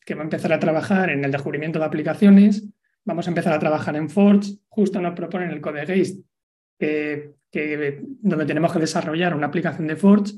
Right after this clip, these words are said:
justo nos piden que sea de I T S M, entre otra, entre, entre una de las categorías,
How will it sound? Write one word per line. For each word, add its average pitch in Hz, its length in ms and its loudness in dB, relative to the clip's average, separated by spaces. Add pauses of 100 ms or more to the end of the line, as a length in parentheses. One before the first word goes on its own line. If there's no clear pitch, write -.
(580)
justo 220 320 2
nos 196 160 4
piden 226 260 4
que 175 100 2
sea 202 160 0
de 190 80 2
I 185 80 -2
T 226 60 -4
S 196 180 -2
M, 208 380 0
entre 160 360 -10
otra, 180 380 -2
entre, 175 640 -4
entre 170 220 -6
una 190 120 2
de 185 80 2
las 185 120 -2
categorías, 196 720 2